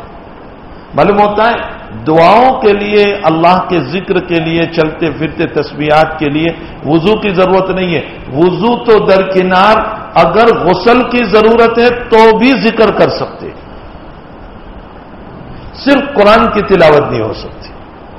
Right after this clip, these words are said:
اگر، آ، غسل کی ضرورت ہے، احتلام ہو گیا ہے، بیوی سے ملاقات کی ہے، یا حیض آ گیا ہے عورت کو، یا نفاس کے عالم میں ہے عورت، تو صرف قرآن نہیں پڑھ سکتی، باقی سارے ذکر کر سکتی ہے۔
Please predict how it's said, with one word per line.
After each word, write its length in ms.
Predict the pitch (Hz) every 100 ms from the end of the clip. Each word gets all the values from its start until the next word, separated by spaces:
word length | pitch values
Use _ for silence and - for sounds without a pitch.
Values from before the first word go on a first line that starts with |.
| - - - - - 117
اگر، 240 | 120 123 - - - -
آ، 60 | 123 120 117 - - 104
غسل 340 | 117 127 202 202
کی 140 | 190
ضرورت 500 | 143 147 160 143 95
ہے، 100 | 110 - - - - -
احتلام 540 | 131 151 143 156 139
ہو 140 | 135 135
گیا 240 | 131 120
ہے، 60 | 127 - - - 107
بیوی 240 | 139 151
سے 140 | 147 151
ملاقات 600 | 127 123 120 139 147 -
کی 180 | 123 120
ہے، 320 | - - - - 107
یا 160 | 139 131 135
حیض 260 | 170 156
آ 120 | 151 151
گیا 200 | 151 147
ہے 100 | 147
عورت 400 | 139 139 135 -
کو، 140 | 151 165 - - -
یا 160 | 139
نفاس 500 | 147 147 165 175 180 -
کے 80 | 165
عالم 380 | 156 165 160
میں 80 | 156
ہے 220 | 151 139
عورت، 220 | 135 165 - - - -
تو 100 | 214 -
صرف 300 | 269 277 -
قرآن 400 | 196 190 247 269
نہیں 160 | 208 151
پڑھ 120 | 147
سکتی، 400 | - 117 - - - - - -
باقی 240 | 120 139
سارے 320 | 131 - 160 190
ذکر 360 | 160 180 202
کر 180 | - 208
سکتی 440 | - - - 220
ہے۔ 100 | 403